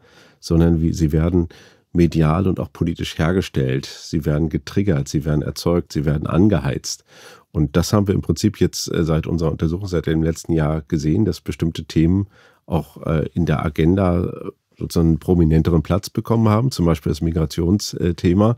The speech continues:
Und wenn einem das gelingt, äh, das so zentral zu stellen, dann kann man dann natürlich auch, äh, bestimmte elektorale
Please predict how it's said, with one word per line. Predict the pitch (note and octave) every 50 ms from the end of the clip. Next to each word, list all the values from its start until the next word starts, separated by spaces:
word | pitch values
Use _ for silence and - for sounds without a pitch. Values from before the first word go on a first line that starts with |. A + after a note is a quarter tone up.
| - - - - - - - - -
Und | - E2+ E2+ D#2
wenn | F2 E2+
einem | F2+ - E2+ E2 D#2+
das | E2+ E2+ - -
gelingt, | - F2 E2 D2+ E2 G#2+ D#3 D#3+ - - - - - - -
äh, | - E2+ F2 E2
das | - F2+ E2+ -
so | - F2+ F2+
zentral | F2 - - E2 D#2+ - - D#2+ D#2+ F#2 A2+
zu | - -
stellen, | A2 - - - F2+ F2 F#2 G2 G#2+ A2 - - - - - _ _
dann | - E2 E2 E2
kann | - - G2
man | G2+ F#2 E2
dann | F2 F2 F2+
natürlich | F2 E2+ D#2+ - F2+ E2+ D#2 - -
auch, | - D#2+ - - - -
äh, | - D#2 D2 C#2+ D2 D#2 -
bestimmte | - E2 - - E2+ E2 D#2 - E2 D#2 D#2 D2+ - _ _ _ - - - - _ _ _ _ -
elektorale | - F2 E2 D#2 - - E2+ C#2+ C#2+ D2+ D#2+ E2 E2 D2+ C#2